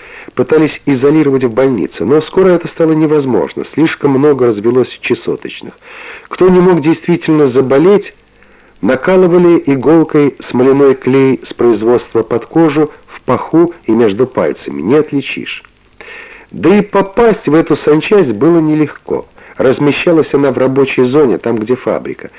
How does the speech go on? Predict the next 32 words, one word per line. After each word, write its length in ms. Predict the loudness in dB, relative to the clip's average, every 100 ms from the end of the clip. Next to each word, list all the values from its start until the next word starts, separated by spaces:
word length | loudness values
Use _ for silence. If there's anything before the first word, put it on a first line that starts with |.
| -20 -4
Выходит, 480 | -2 0 0 0 -4 -20 -20 -16
чтобы 640 | -8 -2 2 4 4 0 -6
добрести 600 | -2 0 0 -2 -2 0
до 140 | 0
неё, 280 | 0 -4 -2
нужно 320 | 0 0 0
было 220 | 0 0
выйти 380 | 0 0 0 0
на 240 | 0 0
работу. 580 | 0 -2 -4 -8 -8 -8
Ну, 240 | 0 0 0
а 140 | 0
раз 280 | 0 -2 -2
на 120 | -2
работу 460 | 0 2 2 2 2
вышел, 380 | 2 0 -2 -2
значит, 420 | -2 0 -2 -6 -6
не 140 | -2
умираешь, 640 | 0 -2 -6 -8 -12 -14 -18 _
можешь 340 | -4 -2 -2 -4
трудиться. 580 | -10 -10 -12 -18 -20 -20 _ -20 -12
Словом, 400 | -2 2 2 -2 -10 -20 -20 -20 -18
всё 400 | -6 2 2 2
существовало 800 | -2 -2 -2 -4 -2 0 2 0
для 160 | -2
выполнения 580 | -4 -4 -6 -6 -8 -10
плана. 460 | -12 -12 -10 -14 -20 -20 -10
А 120 | -6
для 120 | -2 -2
чего 300 | 0 0 2
же 100 | 0
ещё 400 | -2 -4 -10